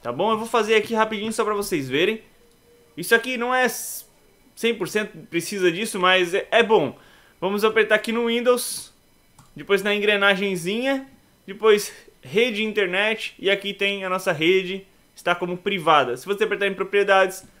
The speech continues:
você muda a sua rede pra pública. Se ela tiver pública, você bota pra privada, tá bom? Privada é o correto pra fazer esse tipo de conexões de rede.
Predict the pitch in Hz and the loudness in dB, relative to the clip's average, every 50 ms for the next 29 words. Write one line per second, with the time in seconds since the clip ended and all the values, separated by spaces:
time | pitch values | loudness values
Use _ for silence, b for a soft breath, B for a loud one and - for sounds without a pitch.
0 | b b b b b 143 160 160 - 190 180 175 180 185 185 185 185 160 170 165 | b b b b b -4 -2 0 0 0 0 0 0 0 0 0 0 0 0 0
1 | 170 180 - 185 170 170 196 214 196 170 147 - - - - - - - - 160 | 0 0 0 0 0 0 -2 -4 -2 -2 -2 -4 -6 -10 -12 -14 -12 -4 -2 -2
2 | 160 160 165 190 202 196 220 220 214 240 226 240 214 180 180 - 156 135 151 156 | -2 -2 -2 -4 -4 -4 -6 -8 -8 -6 -4 -4 -4 -4 -4 -4 -2 -2 -2 -2
3 | 180 175 - - 160 165 175 185 - - - 190 196 208 165 151 156 147 139 120 | -2 -6 -6 -2 0 0 0 -2 -4 -6 -4 -4 -2 -2 0 2 2 2 2 0
4 | 113 104 - 123 135 160 190 190 - b b b b b b b - 165 185 156 | -2 -6 -6 -4 -4 -4 -4 -4 -8 b b b b b b b -6 -6 -2 2
5 | 151 147 156 165 175 180 - - - 135 170 180 180 196 185 156 151 160 165 165 | 4 4 4 4 2 0 -2 -2 -4 -2 -2 -2 -2 -2 -2 0 0 0 -2 -2
6 | - 165 165 - 175 160 156 160 160 - 160 - - 175 160 160 156 151 165 160 | -4 -8 -6 -4 -4 -4 -4 -4 -6 -8 -12 -8 -8 -8 -8 -8 -10 -8 -6 -6
7 | 160 156 - - 170 160 160 156 156 165 151 147 156 160 156 139 113 104 95 | -6 -6 -6 -8 -6 -6 -6 -6 -6 -6 -2 2 4 4 4 2 0 -6 -14